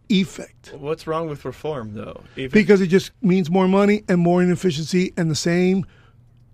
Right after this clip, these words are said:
Speaker 1: cultural fabric that does these things with good intentions. Okay, I'll give you that.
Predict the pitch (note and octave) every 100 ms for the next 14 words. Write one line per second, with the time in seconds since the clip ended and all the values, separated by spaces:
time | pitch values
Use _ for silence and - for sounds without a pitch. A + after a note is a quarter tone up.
0 | - A#3 - G#3+ - G3 F#3+ F3 E3 -
1 | E3 C3 F3+ F#3 F#3+ - G#3 A3+ F3+ E3+
2 | C4 D4 F4+ E4+ D#4+ F4+ F4+ G#4 F4+ -
3 | - F4 C4 E4 E4 - C4+ F4+ D#4 A#3+
4 | G3+ A#3+